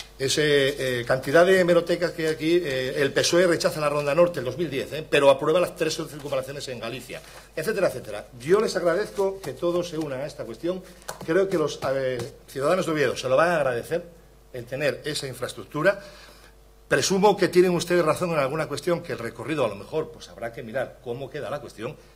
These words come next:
yo no, no soy tan corto en ese sentido, pero sí que por lo menos hagamos lo posible por mejorar la condición de la circulación en la circunvalación de Oviedo. Muchas gracias.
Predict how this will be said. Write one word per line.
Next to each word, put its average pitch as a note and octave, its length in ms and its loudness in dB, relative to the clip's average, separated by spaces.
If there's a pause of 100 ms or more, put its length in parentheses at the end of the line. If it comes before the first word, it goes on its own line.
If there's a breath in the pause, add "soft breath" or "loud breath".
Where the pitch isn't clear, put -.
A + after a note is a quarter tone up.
(280 soft breath)
yo A2 160 -8
no, A#2+ 520 -4
no B2 220 -8
soy A#2+ 180 -8
tan A2 180 -6
corto F3 280 -2
en G#2 80 -10
ese G#2+ 120 -12
sentido, A#2+ 380 -4 (400 loud breath)
pero B2+ 220 6
sí D#3 220 -2
que D#3 160 2
por C3 200 -2
lo B2+ 100 0
menos D3+ 380 -2
hagamos C3+ 280 0
lo D3+ 100 -2
posible C#3+ 420 -4
por B2+ 160 -4
mejorar A#2+ 280 -2
la C3 100 -2
condición B2+ 440 -6 (300 soft breath)
de A2 200 -8
la G#2+ 80 -2
circulación A2 420 -8
en D3 60 -4
la C3 60 -4
circunvalación A2 540 -10
de A2 60 -10
Oviedo. F#2+ 220 -12
Muchas A2+ 240 -4
gracias. F#2+ 380 -14